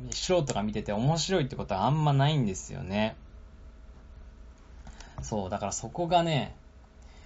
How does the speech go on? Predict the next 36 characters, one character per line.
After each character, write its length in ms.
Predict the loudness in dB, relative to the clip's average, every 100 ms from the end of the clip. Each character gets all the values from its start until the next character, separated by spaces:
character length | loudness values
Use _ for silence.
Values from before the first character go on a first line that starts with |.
| -18 -18 -18 -14
そ 180 | -10 0
こ 140 | 4
が 200 | 6 6
僕 320 | 4 -2 2
が 280 | 6 6 4 -6 -16 -8
ね、 240 | -4 -4 -6
企 160 | -6 0
画 180 | 0 0
と 100 | -2
し 60 |
て 100 | 0
弱 240 | 4 4 4
い 60 |
な 140 | 2 0
と 80 | 0
思 160 | -2
っ 20 |
て 140 | -2 -6
る 80 | -6
と 100 | -4
こ 120 | -2
ろ 60 |
で 80 | -2
も 140 | 2 2
あ 60 |
る 80 | 0
し、 380 | -2 2 2 2
僕 200 | -2 -2 2
ア 120 | 2
ー 80 | 2
チ 140 | 0
ェ 20 |
リ 140 | -2 -2
ー 20 |
ね、 120 | -4
も 420 | -4 -4 -4 -6